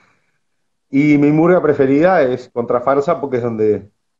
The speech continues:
donde nací y donde me crié y donde aprendí valores y donde crecimos juntos y, y bueno, y donde pudimos decir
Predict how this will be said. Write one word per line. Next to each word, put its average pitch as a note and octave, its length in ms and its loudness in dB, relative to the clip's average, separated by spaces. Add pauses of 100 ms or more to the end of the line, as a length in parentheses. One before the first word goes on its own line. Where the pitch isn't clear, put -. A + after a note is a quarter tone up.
(1000)
donde B2+ 340 -2
nací D#3+ 680 -4
y B2 120 -8
donde A#2 260 0
me G#2+ 160 -2
crié C3 600 2
y B2 100 -2
donde A#2+ 240 0
aprendí A2 340 0
valores D3+ 680 0
y C#3+ 80 -6
donde A#2+ 300 -2
crecimos A2 420 -6
juntos C#3 520 -4
y, A#2 200 -4
y G2 360 -4
bueno, A2 380 -6 (280)
y G2+ 80 -10
donde G#2 240 0
pudimos B2 420 0
decir G#2+ 420 -4